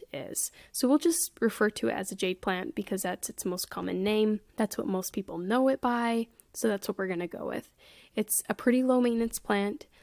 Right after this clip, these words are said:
It's a long-lasting evergreen succulent. It kind of looks like a small tree, has a very thick base, and it becomes brown with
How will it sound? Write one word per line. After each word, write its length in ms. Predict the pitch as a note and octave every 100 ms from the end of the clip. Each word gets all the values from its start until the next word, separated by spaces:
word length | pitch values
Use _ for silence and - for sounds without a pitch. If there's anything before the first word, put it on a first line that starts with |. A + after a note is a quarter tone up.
| _ _ _
It's 220 | G3+ G3
a 60 | F#3+
long-lasting 800 | F3+ F#3+ A3+ A3+ A3 - A3 G3+
evergreen 480 | F#3+ G3 G#3 G#3 G#3
succulent. 680 | - G3 - F#3 F#3 F#3+ -
It 80 | -
kind 240 | B3 C4
of 100 | C4
looks 160 | B3 -
like 160 | A#3+
a 60 | B3+
small 320 | - A3+ A3+
tree, 400 | - A3 G#3 G#3
has 260 | G3 F#3+ -
a 60 |
very 260 | F#3 F#3+ F#3+
thick 420 | - - G3+ -
base, 420 | G3+ F3+ F3+ - - - - -
and 120 | G#3
it 80 | -
becomes 440 | G3+ - F#3+ F#3
brown 500 | - F#3+ F3 F3 F#3
with 200 | G3 F#3+